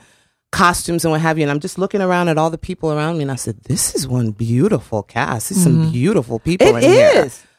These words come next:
Speaker 1: Um,
Speaker 2: It
Speaker 1: and also
Speaker 2: is.
Speaker 1: surrounded by, uh, the scholars, too, which are very, very important in the program. Um, they are high school students.
Speaker 2: Mm-hmm.
Speaker 1: Um, and, uh, there's about, I think, six or seven of them. And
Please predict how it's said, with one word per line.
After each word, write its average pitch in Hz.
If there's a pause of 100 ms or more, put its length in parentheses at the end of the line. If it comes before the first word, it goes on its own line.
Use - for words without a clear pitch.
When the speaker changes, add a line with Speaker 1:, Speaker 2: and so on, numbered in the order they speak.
(200)
Speaker 1:
Um, 139
Speaker 2:
It -
Speaker 1:
and 170
also 202
Speaker 2:
is. -
Speaker 1:
surrounded 220
by, 175
uh, 151
the 185
scholars, 175
too, 151
which 139
are 135
very, 175
very 147
important 131
in 127
the 127
program. 113 (440)
Um, 123 (100)
they 147
are 123 (100)
high 165
school 214
students. 226
Speaker 2:
Mm-hmm. 165
Speaker 1:
Um, 147 (220)
and, 147
uh, 127
there's 160
about, 139
I - (100)
think, 170 (140)
six -
or 160
seven 151
of 160
them. 190 (340)
And 185